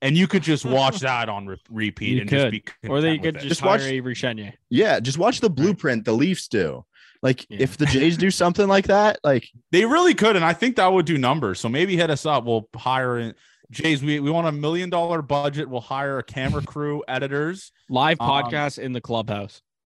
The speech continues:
Speaker 1: Dude, that'd be, that clubhouse,
Speaker 2: Right?
Speaker 1: by the way, is fucking insane. We should have asked Jano about that because
Speaker 2: Yeah.
Speaker 1: <laughs> I forgot to tell you guys this.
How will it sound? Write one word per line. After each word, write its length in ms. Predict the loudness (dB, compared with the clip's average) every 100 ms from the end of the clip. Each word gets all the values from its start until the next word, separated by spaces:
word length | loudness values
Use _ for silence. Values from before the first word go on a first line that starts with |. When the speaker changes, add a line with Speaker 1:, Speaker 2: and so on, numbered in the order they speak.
| _ _ _
Speaker 1:
Dude, 160 | -10 -6
that'd 160 | -6
be, 80 | -6
that 240 | -4 -4
clubhouse, 280 | -4 -6 -4
Speaker 2:
Right? 120 | -4 -4
Speaker 1:
by 120 | -8
the 80 | -6
way, 160 | -8
is 100 | -10
fucking 400 | -12 -10 -10 -12
insane. 420 | -14 -14 -14 -8
We 60 | -4
should 160 | 0 2
have 80 |
asked 240 | 2 2 0
Jano 280 | -2 -2 -2
about 260 | -6 -8
that 280 | -10 -12 -16 _ _
because 380 | 4 6 4 4
Speaker 2:
Yeah. 80 | 4
Speaker 1:
<laughs> 20 |
I 140 | 6
forgot 260 | 6 6 6
to 140 | 6 4
tell 100 | 2
you 140 | 0 -2 2
guys 140 | 4
this. 160 | 2